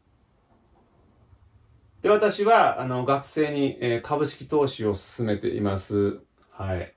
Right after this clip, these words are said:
えー、まあ、とりあえずバイトで十万貯めてやったらどうかなと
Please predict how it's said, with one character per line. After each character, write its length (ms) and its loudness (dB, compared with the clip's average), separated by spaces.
え 760 -4
ー、 40 -8
ま 80 -8
あ、 20 -12
と 100 -6
り 160 2
あ 60 2
え 40 0
ず 100 -4
バ 140 0
イ 60 0
ト 80 -4
で 120 0
十 240 0
万 240 0
貯 160 -6
め 120 -2
て 400 -4
や 120 -2
っ 60 -12
た 100 -6
ら 100 -6
ど 120 -6
う 40 -10
か 80 -10
な 80 -10
と 100 -18